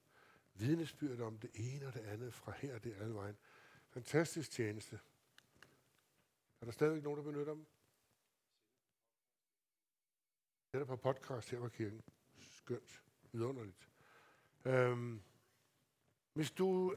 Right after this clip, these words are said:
er i en situation, hvor du føler, at det der med det vidnesbyrd, det, det, det, det var mig. Det vil jeg gerne forny, det vil jeg gerne forfriske. Så hold lige hånden frem for dig.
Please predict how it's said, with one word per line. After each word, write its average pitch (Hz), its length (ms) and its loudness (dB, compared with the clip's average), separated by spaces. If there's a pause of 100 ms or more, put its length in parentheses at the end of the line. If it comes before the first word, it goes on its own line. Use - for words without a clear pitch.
er 175 160 12
i 214 40 10
en 226 100 0
situation, 196 560 4
hvor 165 120 6
du 156 100 2
føler, 180 260 6
at 151 80 2
det 185 100 12
der 190 80 10
med 175 120 4
det 160 140 6
vidnesbyrd, 160 500 6
det, 127 200 4
det, 143 220 0
det, 151 160 0
det 165 100 4
var 175 80 4
mig. 131 260 6 (880)
Det 151 80 -4
vil 160 60 2
jeg 151 100 4
gerne 143 320 6
forny, 147 440 4
det 139 180 -4
vil 151 60 2
jeg 151 80 2
gerne 135 200 2
forfriske. 131 580 2 (580)
Så - 140 -6
hold 147 180 6
lige 135 140 4
hånden 127 200 -2
frem 120 220 -2
for 110 160 -4
dig. 98 100 -8